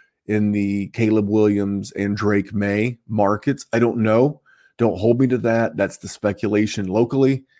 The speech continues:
And, uh, Indy's gonna be a real interesting team come draft night. Uh, the Jacksonville Jaguars. And again, th-, that's the one thing about alphabetical here. You kinda get three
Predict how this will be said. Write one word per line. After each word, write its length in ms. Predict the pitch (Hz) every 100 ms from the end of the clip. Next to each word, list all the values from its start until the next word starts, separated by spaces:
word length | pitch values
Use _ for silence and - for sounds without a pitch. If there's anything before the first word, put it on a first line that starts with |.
| _ _ _ -
And, 360 | 101 104 101
uh, 360 | 101 98 95 92 _ _ _
Indy's 320 | 139 147 147 117
gonna 200 | 120 113
be 140 | 113
a 60 | 107
real 200 | 113 107
interesting 480 | 101 98 - 98
team 500 | 98 104 101 92 95 - -
come 200 | 107 98
draft 380 | 98 92 92
night. 320 | 95 87 - - _ _ _ _ _ _ -
Uh, 160 | 107 110
the 100 | 117
Jacksonville 560 | 139 143 170 131 131
Jaguars. 680 | 113 123 123 104 90 85 - -
And 140 | 101
again, 320 | 104 117 127 113
th-, 100 | 113
that's 220 | 131 -
the 80 | 113
one 120 | 123
thing 140 | 113
about 220 | 104 98
alphabetical 640 | 107 104 113 101 104 104 101
here. 180 | 101 101
You 140 | 101
kinda 240 | 107 104
get 280 | 104 107 - - _ _ _
three 800 | - - 110 104 113 117 120